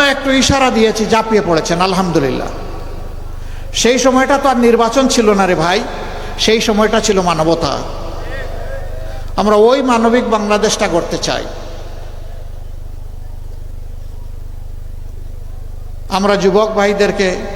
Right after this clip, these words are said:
বলবো, তোমাদের কাছে আমরা ঋণী। যুবতী বোনদেরকে বলবো, তোমাদের কাছে আমরা ঋণী। আমরা সাড়ে পনেরো বছর লড়াই করেছি, আমরা কিছুই করতে পারিনি। জীবন দিয়েছি, আয়নাগরের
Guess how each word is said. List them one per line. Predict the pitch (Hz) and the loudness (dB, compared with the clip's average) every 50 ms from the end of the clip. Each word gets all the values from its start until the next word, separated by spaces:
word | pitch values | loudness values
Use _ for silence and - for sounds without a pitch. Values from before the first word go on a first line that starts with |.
| - - - - - - - | -8 -8 -8 -8 -8 -4 -2
বলবো, | 151 165 180 190 180 180 175 | 0 2 2 2 2 0 0
তোমাদের | - 180 180 180 180 180 190 170 | 0 0 0 0 0 0 0 0
কাছে | - 175 165 - 180 | -2 -2 -2 0 0
আমরা | 165 160 160 160 156 | 0 0 0 0 0
ঋণী। | 147 147 135 139 131 123 113 | 0 0 -2 -4 -4 -4 -2
যুবতী | 143 170 165 180 180 175 202 196 196 202 - 139 | 0 2 2 2 2 2 2 0 0 0 0 0
বোনদেরকে | 156 170 175 180 190 185 185 190 185 | 2 2 2 2 2 0 2 0 2
বলবো, | 165 165 165 156 156 160 | 2 2 2 2 2 0
তোমাদের | - - 180 170 170 165 180 165 - | 0 2 2 2 2 2 0 0 0
কাছে | 165 147 - - | 0 -2 0 -2
আমরা | 151 143 143 139 135 | -2 0 0 0 0
ঋণী। | 127 120 120 120 - - - - - - - - - - - - - - - - - - - - - - - - - - - - - - - - - - - - - - - - - - - - | 0 -2 -2 -4 -4 -4 -4 -4 -6 -6 -4 -4 -4 -4 -4 -4 -4 -4 -4 -4 -4 -6 -6 -6 -6 -6 -6 -6 -6 -6 -6 -6 -6 -6 -4 -4 -4 -4 -6 -6 -6 -6 -6 -6 -6 -6 -4 -2
আমরা | 185 185 190 190 180 | 0 2 2 2 2
সাড়ে | - 185 185 185 185 185 | 2 2 2 2 2 2
পনেরো | 185 180 180 180 | 2 2 2 2
বছর | 175 170 - - 180 160 | 2 2 2 2 2 2
লড়াই | 156 156 156 160 165 160 - | 4 4 4 4 2 2 2
করেছি, | 175 160 151 143 - 165 | 0 0 0 0 0 -2
আমরা | 147 147 151 143 | -2 -2 -2 -2
কিছুই | - - 175 - 180 143 120 | -2 -2 0 2 2 2 2
করতে | 127 113 - 123 | 0 -2 -2 -2
পারিনি। | 117 113 110 107 - - - - - - - - - - - - - - - - - - - - - - - - - - - - | -2 -2 -2 -4 -4 -4 -6 -6 -6 -4 -4 -4 -4 -4 -4 -4 -4 -4 -4 -4 -4 -4 -6 -6 -6 -6 -4 -4 -4 -4 -2 2
জীবন | 143 175 170 175 190 185 185 | 2 4 4 4 4 4 4
দিয়েছি, | 175 180 175 170 - 190 180 | 6 4 4 4 2 2 2
আয়নাগরের | 165 170 175 175 175 165 175 180 180 180 | 2 2 2 0 2 2 4 4 4 2